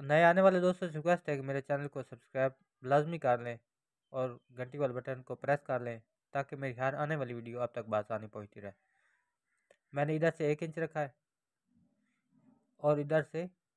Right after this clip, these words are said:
सवा इंच। तो अभी मैं इसकी जो ये कटिंग कर, साइड की कटिंग करके आपको तीरे के जो और बाजू का तरीक़ेकार भी बताता हूँ। वीडियो को स्किप मत की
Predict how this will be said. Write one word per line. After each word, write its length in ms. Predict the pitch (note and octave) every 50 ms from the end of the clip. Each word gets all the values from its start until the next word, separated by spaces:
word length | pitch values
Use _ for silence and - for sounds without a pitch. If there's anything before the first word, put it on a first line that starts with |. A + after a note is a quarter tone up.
| _ _ _ _ _ _ _ _ _ _ _ _ _ - -
सवा 180 | D3+ B2 A#2+ G#2
इंच। 200 | G2+ G2 _ _ _ _ _ _ _ _ _ _ _ _ _ _ _ _ _ _ _ _ _ _ _ _ _ _ _ _ _ _ _ _ _ _ _ _ _ _ _ _ _ _ _ _ _ _ _ _ _ _ _ _ _ _ _ _ _ _ _ _ _ _ _ -
तो 60 | D#3+ D#3
अभी 260 | - - E3 E3 F#3+ G3+
मैं 460 | G3 G3+ G3 G3 G3 F#3+ F#3 E3+ - _ _ _ _ _ _ _ _ _ _ _ _ _ -
इसकी 360 | E3 E3+ E3 _ - F3+ F3 E3+
जो 300 | E3+ E3 D#3+ D#3 D3 - C#3
ये 240 | C#3+ C#3+ C#3+ C#3 C#3 - D3+ C3+ -
कटिंग 240 | - C#3+ - E3+ D#3+
कर, 240 | D#3 D3+ D3 C#3+ D3 D3+ - C#3
साइड 260 | _ - D3 C#3+ C#3+
की 120 | - - D3+
कटिंग 260 | D3+ C#3+ - D#3 D3
करके 280 | D#3 D3+ D3 C#3+ - D#3
आपको 300 | D3+ D3 C#3+ - E3+ E3+ - _ _ _ _ _ _ _ _ _ _ _ _ _ _
तीरे 320 | - E3 E3+ E3+ F3+ F#3 F3+
के 280 | F3+ - E3+ E3 E3 D#3+
जो 160 | D3+ D3+ D3 D3 C#3+ D3
और 200 | C#3 C#3+ C#3 C3+ B2+ C3 B2+ -
बाजू 320 | D3 D3 D#3 D#3 D#3+ E3+ E3
का 140 | - D3+ C#3
तरीक़ेकार 500 | C3+ - C3 A#2+ - B2+ - B2+ B2+ B2
भी 100 | A#2+ A#2
बताता 360 | G#2+ G#2 - G#2+ G#2 - A2+
हूँ। 100 | A2 G#2+ - _ _ -
वीडियो 200 | C3 C3+ D3 D#3
को 120 | D3 D#3+ D3
स्किप 360 | - - _ - C3+ C3+ - - B2
मत 180 | B2 C3 C#3
की 260 | - - D#3+ D3+ D3+